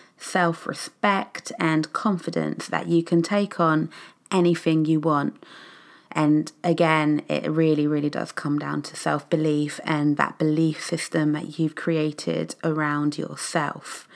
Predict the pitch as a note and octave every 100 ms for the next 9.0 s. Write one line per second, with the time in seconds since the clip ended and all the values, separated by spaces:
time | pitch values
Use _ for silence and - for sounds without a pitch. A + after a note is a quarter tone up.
0 | - - - - - - E3+ D#3+ D#3+ D#3+
1 | D#3 - F3+ A3 B3+ B3+ G#3+ F3+ E3 D#3+
2 | D#3+ C#3+ B2+ C#3+ - - - - E3+ F3+
3 | F#3+ F#3+ F3+ E3+ E3 D#3+ - D#3 C#3 -
4 | - - - D#3 E3+ D#3 - - D3+ -
5 | D#3 D#3 D#3 - D3+ - - E3 E3+ F3+
6 | F3 E3 D#3+ D#3 - - - D#3 D3+ D3
7 | - D3+ C#3+ C#3 - - - D3 - -
8 | - - - - F3+ F#3 F3 G3 F#3 E3+